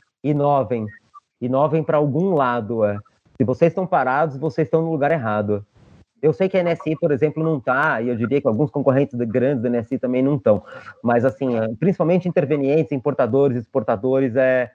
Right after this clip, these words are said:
inovem, vão atrás, n-, corram atrás, é. Não fiquem parados, é. O mundo muda, muda muito rapidamente e você ter, é, ferramentas que hoje te tragam resultados rápidos, exatos e online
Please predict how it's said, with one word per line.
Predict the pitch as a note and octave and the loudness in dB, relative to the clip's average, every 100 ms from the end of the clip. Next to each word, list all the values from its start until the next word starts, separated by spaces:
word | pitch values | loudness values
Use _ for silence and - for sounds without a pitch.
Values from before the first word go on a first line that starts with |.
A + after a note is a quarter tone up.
| _ _ | _ _
inovem, | - G3+ E3+ F#3 D3+ A#2+ G#2 | -4 0 2 2 0 -4 -2
vão | C3 E3+ | 0 0
atrás, | D#3 B2 A#2+ C#3 C#3 A2 F2+ - | 0 0 2 2 0 -2 -6 -4
n-, | A2+ A#2+ A#2+ A#2 - E3+ | 0 0 0 -4 -6 -16
corram | - - F3 | 0 0 2
atrás, | - B2+ G#2+ F#2+ | 0 0 0 0
é. | G2 - _ _ - | -4 -4 _ _ 0
Não | F3 | 2
fiquem | F#3+ F3 | 2 -2
parados, | D#3+ C#3 A#2 G#2 G2+ | 0 0 2 0 -2
é. | G2+ G2 _ _ | -4 -4 _ _
O | C3 | -4
mundo | C#3 F#3+ G#3+ G3 | 0 2 2 2
muda, | E3 D#3+ A#3 G#3+ F#3 - | 2 0 2 2 0 -2
muda | D3 G3+ F#3 D#3+ | -2 0 0 -2
muito | C#3+ D3+ A#3 A3+ | -2 0 0 0
rapidamente | E3+ D#3+ D3 B2 A#2 D3 D#3 F3+ - _ _ _ | -2 -2 -2 0 0 0 -2 -6 -6 _ _ _
e | B2+ | 2
você | A#2 C#3+ D#3+ | 4 2 0
ter, | - D#3 G3 G#3 F#3 | -2 0 4 2 2
é, | D#3+ C#3+ | 0 0
ferramentas | - D#3 C3+ D3+ G3+ G3 - | -2 0 0 0 0 -4 -4
que | F3+ | 2
hoje | D#3+ C3+ | 2 2
te | D#3 | -2
tragam | D#3+ C#3+ C#3+ | 0 0 0
resultados | C3+ B2+ C3 D3+ D3+ | -2 -2 -2 -2 -2
rápidos, | - C#3 D3 C3+ B2 | 0 0 0 -2 -4
exatos | B2+ G2+ B2+ B2 B2 A#2 G#2+ | -4 0 0 0 -4 -6 -2
e | |
online | C3 A#2 A2+ C3 F3 F3+ F3 | 0 0 0 0 0 -2 -4